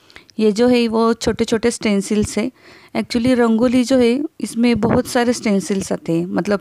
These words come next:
छोटे बड़े आप जिस size में आपको चाहिए उस size में आपको मिल जाएंगे। और ये जो है ये stick करने वाले stencils रहते हैं, मतलब ये आप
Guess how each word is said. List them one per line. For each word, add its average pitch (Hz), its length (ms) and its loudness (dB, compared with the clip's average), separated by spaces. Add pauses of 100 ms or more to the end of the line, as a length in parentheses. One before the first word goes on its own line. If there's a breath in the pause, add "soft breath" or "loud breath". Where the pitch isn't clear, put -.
छोटे 202 340 0
बड़े 185 320 -2
आप 196 220 -4
जिस 226 180 -2
size 214 320 -2
में 220 80 0
आपको 208 240 -2
चाहिए 202 380 -2 (400 loud breath)
उस 220 100 -4
size 214 340 0
में 220 80 0
आपको 214 240 -2
मिल 185 220 0
जाएंगे। 156 380 -8 (840 soft breath)
और 196 140 0
ये 214 180 2
जो 233 160 2
है 247 80 2
ये 240 240 0
stick 247 380 -2
करने 233 300 0
वाले 226 440 2
stencils 202 600 -2
रहते 175 240 -2
हैं, 170 60 0
मतलब 185 240 -4
ये 220 180 0 (720 loud breath)
आप 208 240 -4